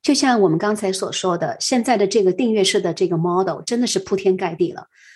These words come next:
包括我本人呢，单单是 streaming services，我就订阅了大概十多个。现在呢，正在准备退出几个。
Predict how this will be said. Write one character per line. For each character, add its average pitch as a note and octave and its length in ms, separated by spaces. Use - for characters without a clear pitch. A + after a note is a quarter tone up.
包 C4+ 100
括 C#4+ 140
我 A3 120
本 D#3 220
人 D3 180
呢， D#3 200
单 B3+ 160
单 C4 140
是 B3 180
streaming C4 440
services， A3+ 520
我 F3 80
就 G3 140
订 G3+ 240
阅 F#3+ 80
了 D#3+ 80
大 F3 180
概 F3 160
十 D#3 220
多 F3 220
个。 E3+ 240
现 B3+ 220
在 B3 120
呢， A3 120
正 A3+ 180
在 G#3+ 100
准 F#3 180
备 F3+ 120
退 C4 200
出 - 220
几 - 180
个。 - 320